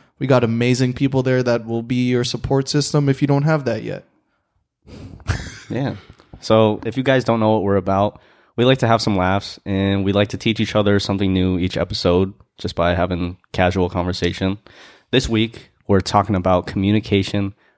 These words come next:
Speaker 2: with our parents and our pet peeves that we have about our parent-child relationship. So, <clears throat> the first kind of part, we're gonna talk a lot about, like, love languages.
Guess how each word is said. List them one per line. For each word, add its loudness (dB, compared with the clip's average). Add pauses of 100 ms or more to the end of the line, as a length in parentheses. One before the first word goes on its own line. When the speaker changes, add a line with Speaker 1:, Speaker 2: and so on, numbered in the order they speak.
(120)
Speaker 2:
with -2
our 2
parents -2 (140)
and -6 (440)
our 2
pet 0
peeves 2
that 4
we 2
have 0
about -2
our 0
parent-child -2
relationship. -4 (640)
So, 0 (500)
<clears throat> -20
the -8
first 2 (180)
kind 2
of 2
part, 2 (240)
we're 4
gonna 6
talk 2
a 4
lot 6
about, 4
like, 0
love -4
languages. -4